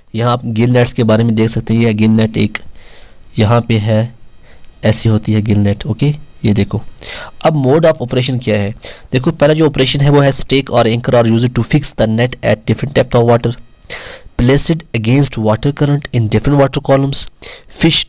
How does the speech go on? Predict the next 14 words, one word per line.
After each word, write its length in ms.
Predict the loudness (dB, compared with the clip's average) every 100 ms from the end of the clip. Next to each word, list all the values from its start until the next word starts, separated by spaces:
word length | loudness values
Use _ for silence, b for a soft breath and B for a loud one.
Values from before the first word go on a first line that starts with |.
| 0
trying 240 | 2 2
to 100 | -2
swim 380 | -4 0 2 2
through 340 | 0 -6 -2 0
the 140 | 2 2
net 200 | 0 0 -6
and 200 | 0 0 B B B _ 2
enmeshed 440 | 4 4 2 0
by 200 | 2 2
their 200 | 2 0 2
gill 120 | 0 0
or 140 | 0 0 0 -6
oper-, 240 | -4 -6 -8 -20 -20 -20 -10 -4
operculum। 440 | -4 -2 -4 -4